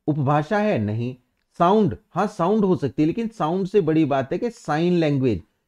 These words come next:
क्योंकि वो साउंड नहीं दे रहा, वो बच्चा दूध मांग रहा है, या तो मिल्क मांग रहा है, या बच्चों पानी मांग रहा है, या फिर कोई और बात है, तो ये साइन लैंग्वेज है रोना। बच्चा रोता है तो मदर एकदम से क्या लाती है? "चलो बच्चों को दूध दो,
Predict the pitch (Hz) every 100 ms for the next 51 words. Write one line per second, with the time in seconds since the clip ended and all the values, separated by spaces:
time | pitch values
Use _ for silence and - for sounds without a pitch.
0 | - 175 254 247 - 175 208 208 202 185
1 | 208 220 151 - 254 214 208 226 202 151
2 | 123 107 90 80 _ _ - 139 196 190
3 | 151 120 135 139 147 151 151 151 151 151
4 | 135 131 117 - 107 131 143 143 143 143
5 | 147 139 151 - 143 - 110 90 87 80
6 | 82 - _ _ 131 139 190 - 117 127
7 | 147 135 131 123 120 117 110 110 104 85
8 | _ _ _ _ _ _ _ _ _ 101
9 | 135 185 175 180 175 165 185 180 180 160
10 | 175 170 175 170 165 160 165 160 - 160
11 | 151 156 147 135 143 143 120 123 -